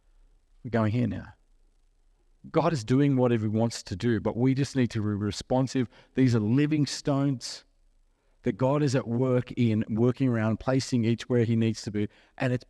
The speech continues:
wonderful and amazing. Here's the thing, as we look at it and go, "Can you believe the church?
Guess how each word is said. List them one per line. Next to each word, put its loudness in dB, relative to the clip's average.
wonderful 0
and -2
amazing. 0
Here's 2
the -6
thing, -2
as -8
we 4
look 4
at 6
it 6
and 2
go, -2
"Can -2
you -4
believe 0
the -4
church? -10